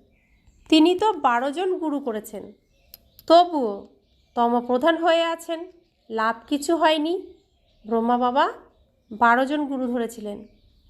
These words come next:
তার বারো জন গুরু ছিল, কিন্তু তারপরেও তিনি ভাবতেন যে এমন কিছু আছে যা আমি জানি না, আমাকে জানতে হবে, যা গুরু জানাতে পারেনি। তাই বাবা বলছেন,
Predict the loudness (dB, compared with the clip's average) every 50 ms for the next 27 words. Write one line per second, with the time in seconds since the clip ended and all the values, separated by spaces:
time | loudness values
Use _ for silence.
0 | -20 _ _ _ 2 2 4 6 4 4 4 4 0 0 -2 -2 -4 -4 -4 -4
1 | -4 -4 -4 -6 -8 -12 -18 _ _ _ _ _ _ -8 -6 -2 -2 0 0 -2
2 | -4 -8 -14 -20 _ _ _ _ -20 -20 -4 -2 0 0 2 4 4 6 6 4
3 | 2 -2 -10 -20 -20 _ _ _ _ _ _ 4 4 4 4 2 0 0 0 0
4 | -2 -2 -2 -2 -2 -2 -4 -4 -6 -6 -8 -8 -10 -10 -10 -10 -10 -12 -16 -20
5 | _ _ _ _ _ _ _ _ _ -16 -2 2 4 6 6 4 2 0 -2 0
6 | 0 0 0 0 0 -2 -2 -4 -2 -2 0 0 -2 -2 -6 -8 -6 -4 -2 -2
7 | -2 -4 -4 -6 -6 -6 -6 -4 -4 -4 -6 -6 -8 -10 -12 -14 -18 _ -8 -6
8 | -6 -4 -4 -4 -2 -2 -2 -2 -2 -2 -2 -2 -2 -2 -4 -6 -10 -12 -14 _
9 | _ _ _ _ _ _ _ _ _ _ _ -4 2 4 4 4 4 2 0 0
10 | 0 0 0 -2 -6 -12 -20 _ _ _ _ _ _ -14 -6 -2 0 0 0 0
11 | 0 -4 -4 -2 -4 -4 -4 -4 -6 -8 -10 -14 -18 -20 _ _ _ _ _ _
12 | _ _ _ _ 0 0 0 2 2 0 2 2 2 0 0 -2 -4 -2 0 2
13 | 2